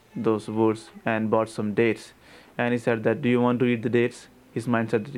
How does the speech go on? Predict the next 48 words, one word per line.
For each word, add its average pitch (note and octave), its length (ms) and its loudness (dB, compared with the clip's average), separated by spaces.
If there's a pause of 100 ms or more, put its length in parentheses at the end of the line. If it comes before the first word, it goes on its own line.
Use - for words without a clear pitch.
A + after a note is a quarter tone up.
"Yes, C3 240 4 (760)
I A#2 120 0
have, B2+ 260 2
I - 20 2 (140)
want C3+ 200 0
to C3+ 100 4
eat A#2 100 -2
the A2 100 -4
dates, A2+ 200 0 (100)
because A2 380 2
only A#2 220 4
of A2 120 -2
that A#2+ 240 4
I - 20 2 (100)
had A2+ 120 -4
carried A2 280 0
so A2 180 0
much G#2 180 -4
burden A2 280 2
and G#2+ 120 0
all G#2+ 140 0
that." G#2 180 -2 (160)
So - 400 -8
he - 80 -4
said B2 160 4
that, A#2+ 160 4
"Okay, B2 260 2
this B2+ 160 -2
is C#3 120 -4
not A#2+ 120 2
a A2 80 2
good A2+ 200 0
place A2+ 240 2
to A2+ 100 4
eat. A2+ 180 2
Let A#2+ 140 2
us B2+ 160 -8
go A2+ 100 6
in G#2+ 80 2
the G#2 140 -4
forest, G#2 400 0
in G#2+ 100 2
the G#2 80 0
wilderness, G#2+ 540 0
where A2 160 4
nobody G#2+ 340 2
could - 140 -8
see B2+ 180 0